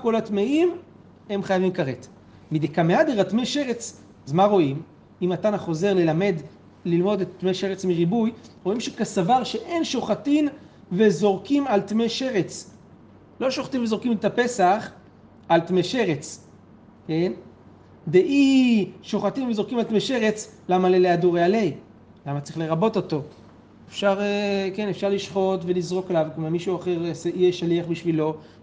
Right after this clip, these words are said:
ישחוט בשבילו, יזרוק בשבילו את הזה, על טמא שרץ, ואז הוא יתכפר.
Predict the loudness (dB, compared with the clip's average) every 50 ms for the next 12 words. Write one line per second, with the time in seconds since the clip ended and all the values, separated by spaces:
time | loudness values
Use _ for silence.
0 | -14 -12 -6 0 0 0 0 0 0 0 0 2 2 2 2 0 2 0 0 0
1 | 0 -4 -4 -2 0 0 0 0 0 -2 -4 -2 -2 -4 -4 -4 -8 -14 -20 -20
2 | -20 -20 -20 -16 -8 -6 -6 -4 -2 -2 -2 0 -2 -2 -2 -2 -4 -4 -2 0
3 | 0 0 2 0 -4 -4 -4 -6 -6 -2 0 0 0 0